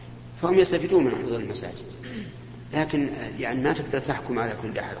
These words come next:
قد يكون الإنسان هذا أم، أم الولد منه موجودة ميتة، أو ذهبت إلى شغل لا بد منه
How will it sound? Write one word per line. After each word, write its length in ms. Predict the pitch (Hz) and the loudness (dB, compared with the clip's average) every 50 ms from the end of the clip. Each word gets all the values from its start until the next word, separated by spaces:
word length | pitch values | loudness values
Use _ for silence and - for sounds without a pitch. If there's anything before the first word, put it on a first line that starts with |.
| - | 4
قد 140 | 160 165 156 | 4 6 6
يكون 160 | 170 147 156 | 6 4 6
الإنسان 300 | 151 147 143 - 151 143 | 4 4 4 4 4 4
هذا 260 | 139 139 139 135 139 135 | 6 4 4 4 2 2
أم، 200 | 139 135 131 127 123 - 127 | 2 2 2 2 0 -2 -2
أم 160 | 127 127 131 | 2 2 4
الولد 300 | 127 127 135 139 127 120 | 4 4 4 4 2 2
منه 180 | 127 120 117 110 | 0 0 0 0
موجودة 420 | 110 104 98 104 120 - - 123 - - - - - - - - - - | -2 -4 -4 -6 -8 -8 -8 -10 -12 -12 -12 -12 -14 -14 -14 -12 0 4
ميتة، 420 | 131 139 127 107 101 101 - - - - - - - - - - 135 127 - - - 135 | 4 4 4 2 -4 -6 -6 -8 -10 -10 -10 -12 -12 -12 -12 -10 -10 -10 -10 -2 2 4
أو 120 | 135 135 | 6 6
ذهبت 380 | 135 139 131 131 127 123 - 127 | 8 6 6 6 4 4 2 2
إلى 140 | 120 123 | 2 2
شغل 320 | 120 - 123 117 120 120 117 | 0 0 0 0 0 0 2
لا 80 | 120 | 0
بد 220 | 120 113 113 104 117 | 0 -2 -2 -4 -4
منه 220 | 110 117 113 110 | -4 -4 -4 -6